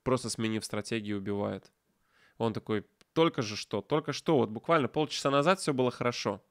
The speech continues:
Что же мне делать?" Ну, а у Лины наоборот. Если уж ты довёл до два два, то у тебя мотивация на третью победу, на пятую игру просто максимальная. Поэтому всё-таки, всё-таки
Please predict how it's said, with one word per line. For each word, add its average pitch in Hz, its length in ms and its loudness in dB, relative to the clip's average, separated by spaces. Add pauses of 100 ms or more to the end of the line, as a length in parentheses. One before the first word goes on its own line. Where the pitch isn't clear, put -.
(500)
Что - 200 0
же 151 100 2
мне 160 140 4
делать?" 107 420 0 (760)
Ну, 131 160 6
а 127 80 10
у 127 80 10
Лины 180 220 6
наоборот. 110 600 4
Если 127 320 0
уж 113 120 0
ты 127 140 2
довёл 113 400 6
до 104 140 4
два 104 180 0
два, 123 340 0 (440)
то 110 100 -4
у - 20 0
тебя 117 140 0
мотивация 120 540 4
на 107 140 0
третью 101 800 0 (260)
победу, 110 500 2 (380)
на 113 80 -2
пятую 107 400 2
игру 113 300 0 (480)
просто 127 340 2
максимальная. 101 640 -8 (1300)
Поэтому 117 520 -2
всё-таки, 113 600 0 (120)
всё-таки - 480 -8